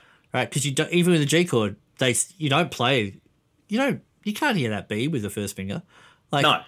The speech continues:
Speaker 2: like, it's not done.
Speaker 1: No, no,
Speaker 2: Um,
Speaker 1: no.
Speaker 2: but
Speaker 1: You
Speaker 2: it's
Speaker 1: play an A as a bar chord and it sounds weird anyway. It's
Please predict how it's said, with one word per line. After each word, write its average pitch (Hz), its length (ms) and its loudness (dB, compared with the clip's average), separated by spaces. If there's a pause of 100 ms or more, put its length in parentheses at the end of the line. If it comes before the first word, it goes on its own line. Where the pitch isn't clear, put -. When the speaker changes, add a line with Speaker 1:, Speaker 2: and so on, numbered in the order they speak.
(340)
Speaker 2:
like, 160 220 0
it's 151 160 -4
not 185 220 2
done. 151 320 0 (420)
Speaker 1:
No, 113 160 0
no, 147 60 4
Speaker 2:
Um, 135 160 2
Speaker 1:
no. 123 80 -8 (280)
Speaker 2:
but 165 120 4
Speaker 1:
You 165 60 8
Speaker 2:
it's 151 80 0
Speaker 1:
play 180 180 8
an 135 160 2
A 135 220 6
as 113 120 2
a - 60 -4
bar 117 280 2
chord 101 220 0
and 95 80 -8
it 92 100 -4
sounds 98 300 -4
weird 98 240 -4
anyway. 101 320 -2
It's - 280 -4